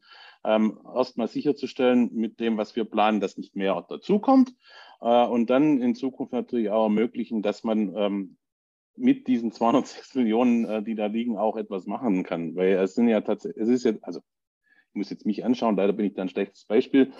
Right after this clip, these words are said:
Ich habe bestimmt, äh, durchschnittlich bedeutend mehr in meiner Schublade als alle anderen. Äh, liegt aber auch am Beruf tatsächlich. Ähm, aber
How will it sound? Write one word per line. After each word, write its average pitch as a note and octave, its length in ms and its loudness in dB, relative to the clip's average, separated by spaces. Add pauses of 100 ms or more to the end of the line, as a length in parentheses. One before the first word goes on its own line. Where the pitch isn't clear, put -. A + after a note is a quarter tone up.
(260)
Ich A2 160 -8
habe A2 120 0
bestimmt, B2 500 2
äh, A2 120 4
durchschnittlich A#2 640 0
bedeutend G#2+ 440 2
mehr C3 340 2
in C#3+ 80 2
meiner D#3 240 -2
Schublade C#3+ 540 -4
als B2 120 -4
alle B2+ 260 -2
anderen. F#3 340 0 (440)
Äh, A2 180 6
liegt - 220 2
aber C#3+ 220 6
auch C3 140 4
am B2+ 100 0
Beruf B2+ 480 -2
tatsächlich. E3 640 -10
Ähm, B2 360 2 (160)
aber A#2 560 2